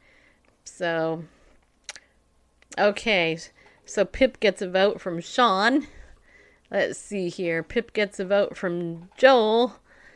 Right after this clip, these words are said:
All right. Where are you people from? I actually live in Tennessee. Uh, Liz gives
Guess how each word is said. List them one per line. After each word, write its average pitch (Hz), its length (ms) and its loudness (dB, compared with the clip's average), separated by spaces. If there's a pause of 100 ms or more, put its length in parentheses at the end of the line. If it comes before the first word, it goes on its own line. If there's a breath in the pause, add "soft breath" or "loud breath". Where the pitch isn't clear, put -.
(500 soft breath)
All 190 240 -2
right. 170 420 0 (600 soft breath)
Where 208 240 -2
are 196 120 -2
you 190 160 -4
people 190 380 -6
from? 165 440 -6 (420 loud breath)
I 381 360 8
actually 285 520 2
live 247 240 4
in 247 120 2
Tennessee. 226 800 -2 (500 soft breath)
Uh, 190 440 -2 (400)
Liz 277 480 4
gives 220 720 0